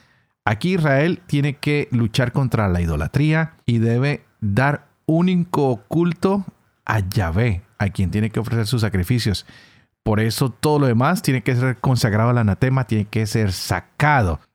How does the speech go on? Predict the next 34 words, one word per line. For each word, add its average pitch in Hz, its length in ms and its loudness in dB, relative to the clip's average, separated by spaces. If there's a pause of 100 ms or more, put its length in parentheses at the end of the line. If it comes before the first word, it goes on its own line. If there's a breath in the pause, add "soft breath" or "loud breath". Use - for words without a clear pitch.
(140)
Así 120 360 0
que 143 300 0 (400 loud breath)
vamos 123 480 2
a 143 60 4
ver 160 280 0
que 113 300 -2
no 120 380 2
hay 156 140 2
campo 160 540 0
sino 127 360 0
para 123 240 2
un 127 160 4
solo 143 320 2
Dios, 143 320 0
al 113 200 2
único 139 600 0
y 120 160 2
verdadero. 104 720 2 (640 loud breath)
No 131 360 2
podemos 143 680 0
aceptar 110 920 0
que 131 120 -2
se 120 140 -2
construyan 113 640 0
templos 117 440 -2
por 107 180 -2
todos 110 240 0
lados. 123 320 2
Lamentablemente, 135 1040 0 (960 loud breath)
esto 131 560 0
conducía 113 500 0
a 120 60 2
la 117 100 2
idolatría 107 720 0